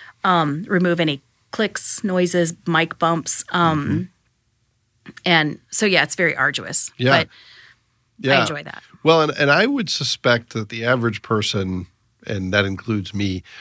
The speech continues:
Speaker 2: would think it's a lot easier than it really is. Like, "Well, I have a voice, I could do this." I'm sure you hear that all the time. What's your response to that?
Speaker 1: Um, well, actually, it,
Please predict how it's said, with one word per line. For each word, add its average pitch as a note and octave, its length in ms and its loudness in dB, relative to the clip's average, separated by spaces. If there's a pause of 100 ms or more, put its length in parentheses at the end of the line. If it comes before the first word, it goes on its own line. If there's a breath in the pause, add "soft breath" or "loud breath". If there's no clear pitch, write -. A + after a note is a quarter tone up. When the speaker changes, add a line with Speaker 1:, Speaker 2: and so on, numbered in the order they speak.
(120)
Speaker 2:
would C#3 220 2
think F3 240 0
it's B2 180 -4
a C#3 40 0
lot C#3+ 340 2
easier B2+ 460 0
than A2 160 0
it G#2+ 160 0
really G#2+ 440 0
is. F#2+ 280 0
Like, G2+ 200 -8
"Well, C#3+ 100 2
I G#3 140 4
have A#2 120 -2
a G2 60 -8
voice, C#3 360 0
I D3+ 120 0
could G#2+ 220 -6
do G#2+ 140 -4
this." A2 260 -2
I'm G#2+ 100 -2
sure D3 180 4
you B2 140 4
hear A#2+ 220 2
that G#2+ 180 4
all G2+ 160 4
the F#2+ 80 -4
time. G#2+ 300 2
What's A#2+ 220 -2
your C3+ 100 0
response A2+ 520 -4
to - 120 -20
that? F2 240 -12 (100)
Speaker 1:
Um, F4 420 2 (400 soft breath)
well, C#4+ 360 4
actually, C4 580 0
it, G3 160 -6